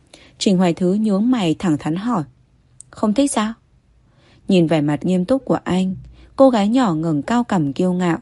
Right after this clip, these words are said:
không nói đến thẩm mỹ thẳng nam của anh, mà tránh ánh mắt anh nói, "Thích lắm." "Em nói dối, nhóc con."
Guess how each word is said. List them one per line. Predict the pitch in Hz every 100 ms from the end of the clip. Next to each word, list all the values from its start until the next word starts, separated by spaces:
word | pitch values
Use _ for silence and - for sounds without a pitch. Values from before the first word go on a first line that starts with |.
| _ _ _ _ _
không | - 208 185
nói | 170
đến | 175 170 214
thẩm | 208 139
mỹ | - -
thẳng | 214 139
nam | 170 185
của | 180
anh, | - 170 180 175 _ _ _ - -
mà | 190 175
tránh | 175 202 190
ánh | 208 202
mắt | 277 294 -
anh | 185
nói, | 175 156 156 226 269 _ _ _ _ -
"Thích | 254 254
lắm." | 254 277 - _ _ _ _ _ _ _ _ _ _ _
"Em | 185
nói | 170 165
dối, | 165 170 175 247 381 _ -
nhóc | 240 277
con." | 202 196